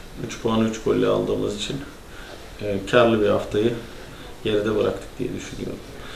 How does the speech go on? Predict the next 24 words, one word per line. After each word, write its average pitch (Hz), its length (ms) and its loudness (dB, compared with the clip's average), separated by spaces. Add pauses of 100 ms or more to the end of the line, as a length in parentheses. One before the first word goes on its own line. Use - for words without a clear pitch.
(760)
Müsabaka 135 500 6
öncesi 139 360 6
en 135 120 8
yakın 131 360 6 (520)
rakibimizin 123 600 6 (520)
üç 120 220 0
puan 120 200 6
önündeydik. 110 560 4 (1300)
Hafta 127 240 4 (380)
sonunda 120 440 4
alınan 117 260 6
sonuçlardan 117 720 2
sonra 104 460 -2 (1200)
en 117 120 8
yakın 113 340 4
rakibin 117 400 2 (460)
dört 117 260 6
puan 110 160 2
önünde 107 420 0 (800)
şu 107 80 2
an 107 120 4 (600)
yeni 113 160 6
haftaya 110 360 2
giriyoruz. 110 560 2